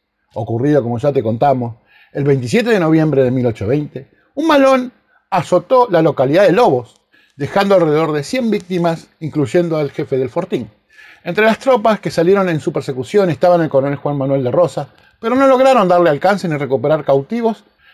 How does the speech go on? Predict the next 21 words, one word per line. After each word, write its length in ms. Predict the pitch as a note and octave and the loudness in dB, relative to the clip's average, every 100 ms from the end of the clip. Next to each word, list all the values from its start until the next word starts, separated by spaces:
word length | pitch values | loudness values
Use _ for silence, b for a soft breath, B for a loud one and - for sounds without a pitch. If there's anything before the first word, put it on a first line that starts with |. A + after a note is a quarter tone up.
| b | b
El 180 | - A#3 | -2 0
dos 140 | D4 D4 | 2 4
de 80 | |
diciembre, 640 | A3+ E3+ A#3 A3+ G#3+ G3+ - _ _ | 2 2 0 2 2 0 -2 _ _
José 280 | - E3 A3+ | -6 0 2
Miguel 300 | G3+ F#3+ F3 | 2 2 2
Carrera, 500 | D#3 C#3 E3 D#3+ D#3 _ _ _ - | 0 2 2 0 -2 _ _ _ -6
con 140 | F3+ | -2
una 200 | A#3+ A#3 | 0 0
partida 380 | F3+ F3 G#3+ G3 | 0 0 2 4
de 80 | F3+ | 4
indios, 480 | G3+ G3+ F#3 F3+ - | 2 0 0 -2 -2
atacó 420 | C#3+ C#3+ D3+ G#3 | -2 0 -2 0
la 80 | G3 | 2
localidad 440 | D3+ C#3+ D3 E3+ | 2 2 4 4
de 80 | D3+ | 4
Salto 440 | - G3+ F3+ F3+ - | 2 0 0 -4 -6
y 80 | D#3+ | -6
destruyó 460 | A2+ C#3+ F#3+ D#3+ | -6 -8 -6 -2
la 120 | C#3 | -2
población. 460 | A#2 - - - | -2 -6 -8 -18